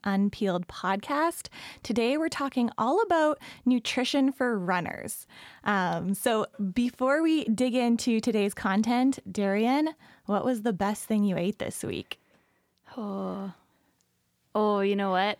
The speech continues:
Speaker 2: I was at a friend's house for,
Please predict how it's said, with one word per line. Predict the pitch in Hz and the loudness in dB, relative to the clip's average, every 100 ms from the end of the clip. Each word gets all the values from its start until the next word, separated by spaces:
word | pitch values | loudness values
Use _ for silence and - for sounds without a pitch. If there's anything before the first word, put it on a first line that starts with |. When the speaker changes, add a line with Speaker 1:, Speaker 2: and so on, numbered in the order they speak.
| - | -2
Speaker 2:
I | 196 | 0
was | 196 190 | 0 0
at | 190 196 | 0 0
a | 226 | -2
friend's | - 196 180 180 180 185 - | -2 -2 0 -2 -4 -6 -8
house | - 170 175 185 - - | -6 -4 -4 -6 -14 -12
for, | - 180 165 170 165 170 175 170 - | -4 -2 -2 -2 -4 -4 -6 -6 -10